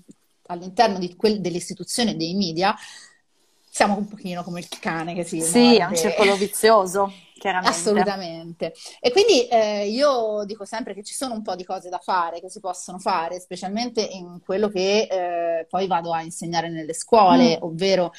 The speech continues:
Speaker 1: io dico sempre che bisogna partire culturalmente dall'infanzia. Eh,
Speaker 2: Mm.
Speaker 1: io, mm, dico sempre che si dovrebbe fare con il Ministero della Pubblica Istruzione un piano reale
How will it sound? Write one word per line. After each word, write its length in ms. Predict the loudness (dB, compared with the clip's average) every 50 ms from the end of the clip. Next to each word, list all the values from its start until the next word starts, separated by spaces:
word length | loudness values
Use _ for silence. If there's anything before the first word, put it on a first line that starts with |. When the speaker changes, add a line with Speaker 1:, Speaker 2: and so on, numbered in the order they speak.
| -20 -16 -6
Speaker 1:
io 120 | 0 0 2
dico 200 | 2 2 0 0
sempre 480 | 0 0 -2 -2 -4 -4 -4 -4 -6 -8
che 200 | -4 -4 -4 -2
bisogna 340 | -2 -2 -2 0 0 0 0
partire 480 | 0 -2 -2 0 2 4 4 4 2
culturalmente 640 | -4 -10 -12 -10 -8 -6 -6 -6 -4 -4 -4 -2 -2
dall'infanzia. 1120 | 0 -2 -2 -2 -6 -8 -6 -4 -2 -2 -2 -4 -6 -8 -12 -10 -6 -4 -2 -2 -2 -2
Eh, 260 | -4 -8 -6 -6 -6 -4 -2
Speaker 2:
Mm. 60 | 0
Speaker 1:
io, 300 | 0 2 2 0 -2 -2 -6
mm, 600 | -6 -6 -6 -6 -6 -6 -6 -6 -6 -4 -4 -4
dico 240 | -6 -6 -8 -8 -4
sempre 260 | 0 0 0 0 0
che 120 | -6 -8 -6
si 120 | -8 -6 -2
dovrebbe 320 | 0 2 4 4 4 2
fare 320 | 4 6 6 6 6 2
con 120 | 0 -4 -6
il 80 | -10
Ministero 380 | -10 -10 -10 -10 -6 -4 -4 -2
della 120 | -2 -2 -4
Pubblica 280 | -4 -6 -10 -8 -10
Istruzione 440 | -10 -10 -10 -12 -12 -10 -8 -6 -6
un 140 | -6 -8 -4
piano 460 | 0 2 4 4 4 2 0 -2 -2
reale 520 | 0 2 4 6 6 4 4 0 -4 -10